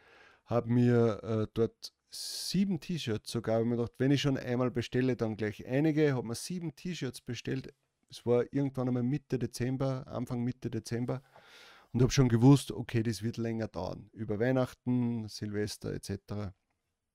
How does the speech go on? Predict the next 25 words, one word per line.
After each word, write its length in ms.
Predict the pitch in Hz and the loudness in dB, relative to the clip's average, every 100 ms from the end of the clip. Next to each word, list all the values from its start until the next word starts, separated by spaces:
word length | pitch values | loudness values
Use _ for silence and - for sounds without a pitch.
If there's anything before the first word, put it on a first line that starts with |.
| _ _ _ _ _ | _ _ _ _ _
Und 600 | - 117 113 113 113 - - - - - | -2 2 4 2 0 -4 -18 -20 -20 -8
bekommen 480 | - - 123 139 131 | -8 -2 2 2 2
hab 120 | 131 127 | 2 0
ich's 180 | 123 | -2
dann, 460 | - 120 123 123 113 _ _ _ _ _ _ _ _ | -2 0 0 -2 -4 _ _ _ _ _ _ _ _
boah, 160 | - - | -18 -14
wann 140 | 101 101 | -10 -6
war 80 | 117 | -6
denn 100 | 127 | -4
das? 200 | 131 - | -4 -6
Vor 160 | - | -14
drei, 220 | 110 104 104 | -8 -6 -4
vier 180 | 110 | -6
Wochen. 460 | 113 139 - 165 151 _ _ _ _ _ _ _ - | -4 -6 -4 -4 -4 _ _ _ _ _ _ _ -10
Äh, 260 | 107 110 | -2 -2
und 200 | - 113 | -2 -6
plötzlich 420 | - 110 - 123 - | -4 -4 -2 -2 0
sagt 320 | 127 - 127 | -2 -2 0
der, 640 | 123 123 120 - - 113 | 2 4 2 0 -2 -4
äh, 60 | 107 _ _ _ _ _ | -4 _ _ _ _ _
Postler 460 | 113 123 - 139 131 | -6 -6 -4 -6 -4
zu 140 | 135 | -2
mir, 420 | 127 131 127 - | 0 0 -2 -6
er 160 | - 113 | -8 -4
möchte 440 | 113 110 - 131 | -2 -4 -6 -10